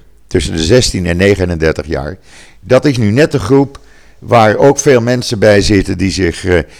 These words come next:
om welke reden dan ook niet willen laten vaccineren. Want we hebben hier natuurlijk ook die, eh, de mensen die, eh, zeggen van: "Nou, ik begin daar niet aan, ik ga me niet vaccineren, eh, dan maar ziek worden." Ja, en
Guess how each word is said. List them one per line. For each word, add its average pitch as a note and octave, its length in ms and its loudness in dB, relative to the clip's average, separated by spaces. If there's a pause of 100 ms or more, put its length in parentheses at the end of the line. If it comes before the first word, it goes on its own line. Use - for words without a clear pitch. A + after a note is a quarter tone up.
(300)
om A2 120 -2
welke C3 320 2
reden G2 360 2
dan F2 160 -4
ook E2 340 -2
niet G#2 400 -6
willen F#2 480 2
laten E2+ 400 -2
vaccineren. D#2 640 -4
Want F#2 160 -4
we G#2+ 80 0
hebben A2 240 2
hier A2 180 0
natuurlijk G#2+ 400 -2
ook G2+ 340 2 (480)
die, F2 600 2
eh, E2+ 80 -2 (200)
de G2+ 80 -2
mensen F2+ 680 -2
die, D#2 460 -6
eh, - 100 -4
zeggen D#2 280 -6
van: D#2+ 120 -12
"Nou, D2+ 180 -8
ik - 80 -18
begin F#2+ 260 -4
daar G2+ 140 2
niet F2+ 200 -2
aan, F2 160 -2
ik - 80 -10
ga G#2 180 -2
me A2 80 -4
niet G2 160 -4
vaccineren, F2 720 -4 (480)
eh, F2 260 -2 (100)
dan F#2+ 160 2
maar F2 120 2
ziek E2 200 -6
worden." C#2+ 320 -6 (760)
Ja, A#2 220 0 (240)
en A2+ 260 -2